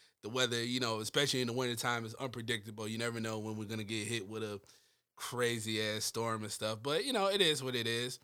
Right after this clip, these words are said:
So, um, we about, what, like, two weeks? Two weeks from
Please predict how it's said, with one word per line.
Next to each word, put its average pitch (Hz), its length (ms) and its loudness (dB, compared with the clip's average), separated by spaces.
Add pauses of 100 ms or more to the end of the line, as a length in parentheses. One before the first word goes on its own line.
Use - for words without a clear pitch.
(560)
So, 180 320 6
um, 165 460 6 (360)
we 247 140 6
about, 226 260 12
what, 196 200 10
like, 135 180 0
two 214 160 6
weeks? 220 440 4 (400)
Two 220 160 -2
weeks 208 240 2
from 180 760 4